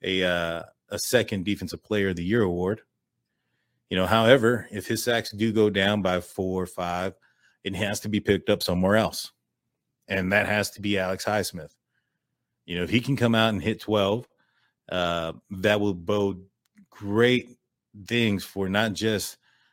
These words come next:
our, our pass rush and our front seven, but also for the back end. That's where, you know, if you think back to twenty nineteen when the Pittsburgh Steelers had an, so many different turnovers and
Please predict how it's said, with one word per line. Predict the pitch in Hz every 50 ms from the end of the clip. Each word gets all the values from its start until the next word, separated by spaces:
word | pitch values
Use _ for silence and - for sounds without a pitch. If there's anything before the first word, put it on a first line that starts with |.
| _ _ _
our, | - 90 90 92 92 90
our | 85 80 - 87 90
pass | 85 - - 101 104 104 98 - -
rush | 98 95 95 90 85 - 90
and | 87 87
our | 85 82
front | - - 107 101 95 98 - _
seven, | - - - 107 110 104 92 92 87
but | 80 92 87
also | 90 92 104 101 - - 90 85
for | - - 92 92 90 85 - _ _ _ _ _ _ _ -
the | 92
back | 82 98 101 113 113 113
end. | 104 87 80 76 76 - _ _ _ _ _ _ _ _ _ _ _ _ _ _ _ _ _
That's | 92 92 101 107 104 - -
where, | 104 110 110 107 107 104 101 95 - - - _ _ _ _ _
you | - 95
know, | 98
if | 95
you | 98 95
think | - 113 110 95
back | 107 104 -
to | - 95
twenty | - - 107 107 107 104
nineteen | 104 104 101 98 98 - 107 107 107 104 98
when | 95 98 95 92 90 90 87 - _ _ _ _ _ _ _ -
the | 95
Pittsburgh | - 117 107 - - 107 101
Steelers | 95 - - 107 104 104 98 85 90 76 80
had | 90 98 98 92
an, | 90 92 87 - _ _ -
so | - - 120 113
many | 113 110 107
different | 95 104 - 98 85
turnovers | - - 113 113 110 107 101 92 98 98 95 92 82 92
and | 87 85